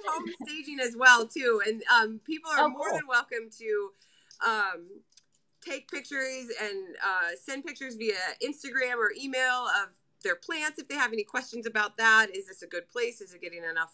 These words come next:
Speaker 1: light? Uh, we're, we're super, we treat everybody like they're our best friends. So please take advantage of reaching out to us. We're more than happy to help.
Speaker 2: Oh, that's super cool. I, I'm just amazed at all the different,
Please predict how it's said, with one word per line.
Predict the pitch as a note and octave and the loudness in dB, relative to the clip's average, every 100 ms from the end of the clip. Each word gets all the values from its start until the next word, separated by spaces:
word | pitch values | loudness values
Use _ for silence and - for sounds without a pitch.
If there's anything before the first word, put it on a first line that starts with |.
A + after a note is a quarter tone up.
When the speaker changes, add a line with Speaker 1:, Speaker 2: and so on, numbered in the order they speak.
| G#3 | 0
Speaker 1:
light? | A3+ A3 - - | 2 2 -2 -8
Uh, | - - _ | -14 -14 _
we're, | G3+ G3+ - - - - | 0 0 -2 -12 -16 2
we're | A3+ | 2
super, | A#3 C#4 B3+ C#4 B3+ A3 G3+ | 2 -4 4 8 8 6 2
we | A#3 | -6
treat | B3 B3 | -6 -2
everybody | A#3 A#3 A3 G#3+ G3+ | -2 -2 -2 -2 0
like | F#3+ G3 | -4 -2
they're | F3+ E3+ - _ F#3 | -4 -4 -6 _ -4
our | F#3 | -2
best | F3 F3+ - | -4 -6 -4
friends. | F3 E3+ E3 | -6 -6 -8
So | F3+ | -10
please | - A3 A3 | -6 -6 -6
take | A3 | -6
advantage | G3+ F#3 F#3 F#3 F#3 | -8 -6 -6 -6 -6
of | E3+ _ _ - | -8 _ _ -4
reaching | G3+ - - F3 | -2 0 0 0
out | F3 | -2
to | E3+ | -4
us. | E3 - | -6 -6
We're | F3 | -6
more | F3+ F#3 F3+ | -4 -4 -4
than | |
happy | F#3 F3 E3 | -4 -4 -6
to | E3 | -8
help. | D#3+ C#3+ - _ _ _ _ _ _ - | -6 -8 -14 _ _ _ _ _ _ -12
Speaker 2:
Oh, | G#3 | -10
that's | F#3+ - - | -6 -8 -8
super | F3 F3 F3+ | -12 -10 -8
cool. | - E3+ D#3+ - - - | 0 2 2 -4 -18 6
I, | A#3+ B3 C#4 | 12 12 12
I'm | D#4 | 12
just | E4+ E4+ | 8 10
amazed | A#3+ A3+ D4+ C4+ | 10 12 12 12
at | - | 12
all | G#3+ A#3+ | 12 12
the | A#3+ | 12
different, | A3 A#3 A#3 A3+ G3 | 12 8 10 10 10